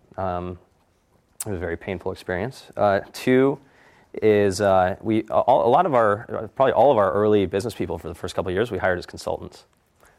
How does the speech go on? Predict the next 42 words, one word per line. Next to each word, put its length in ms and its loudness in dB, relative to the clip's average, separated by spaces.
um, 300 0
which 100 -10
is 140 -4
kind 160 2
of 40 -2
strange. 500 -4
Uh, 240 2
I 80 2
don't, 180 -2
it's 220 -6
hard 120 4
to 60 -4
play 120 2
it 60 2
the 80 0
other 120 2
way, 140 2
so 140 -4
I 20 0
don't 80 -2
know 80 -2
if 80 -6
it's 140 -4
a 20 -4
net 240 -6
good 220 -2
thing 160 -4
or 80 -2
a 60 -2
bad 240 -2
thing, 200 -8
but, 220 -2
um, 400 2
it 80 -2
worked 220 0
well 240 6
so 180 -2
that 160 4
we 120 -2
sort 180 0
of 140 0
got 420 2